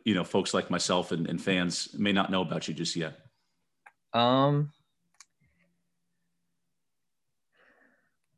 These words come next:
Speaker 2: I love golf, but I suck at it. <laughs> That's probably the biggest thing.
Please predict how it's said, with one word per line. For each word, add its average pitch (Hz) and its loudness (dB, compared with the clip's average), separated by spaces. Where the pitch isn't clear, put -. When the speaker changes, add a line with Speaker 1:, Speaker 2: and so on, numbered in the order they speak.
Speaker 2:
I 117 -2
love 127 2
golf, 143 4
but 120 4
I 123 4
suck 104 -4
at 101 -4
it. - -8
<laughs> - -8
That's 127 0
probably 131 4
the 123 -2
biggest 123 2
thing. - -6